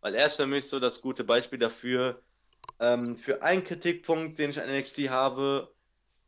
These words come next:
ähm, dass die Charaktere manchmal halt so nichts Halbes und nichts Ganzes sind. Denn Baron Corbin ist halt zum Beispiel irgendwie da, er ist halt ein Main-Eventer, aber verliert dann dauernd, wird dann aufgebaut, verliert dann dauernd so. Wenn ich an N X T denke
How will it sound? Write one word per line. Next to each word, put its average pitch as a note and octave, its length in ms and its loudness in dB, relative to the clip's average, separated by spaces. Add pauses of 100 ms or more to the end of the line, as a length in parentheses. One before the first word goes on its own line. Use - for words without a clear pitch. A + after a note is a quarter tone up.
ähm, B2 320 2
dass B2+ 280 0
die C#3 120 -10
Charaktere C3+ 680 -4
manchmal A#2+ 400 -4
halt A#2 220 -2
so B2+ 140 -8
nichts A#2 300 -8
Halbes B2 360 0
und A#2 80 -4
nichts A2+ 180 -6
Ganzes G#2 460 -4
sind. F#2+ 200 -6
Denn G2 140 -2
Baron A2 300 2
Corbin A#2+ 580 0 (500)
ist - 200 0
halt C3+ 200 2
zum C3 180 -4
Beispiel B2 520 2
irgendwie A#2+ 720 0
da, F3 440 4
er C3 140 -2
ist C3+ 200 -4
halt B2 260 -6
ein G#2 420 -6
Main-Eventer, E3 1080 2 (300)
aber A#2 160 2
verliert B2+ 480 4
dann D3+ 180 -2
dauernd, D3+ 440 4
wird A#2+ 140 -6
dann A2 100 -6
aufgebaut, C3+ 400 -2
verliert C3+ 320 2
dann C#3 120 0
dauernd C3 280 4
so. C3 280 2 (840)
Wenn C#3+ 140 0
ich F3+ 120 2
an E3+ 100 4
N E3 140 -4
X E3 240 -4
T E3+ 240 0
denke G#2 640 0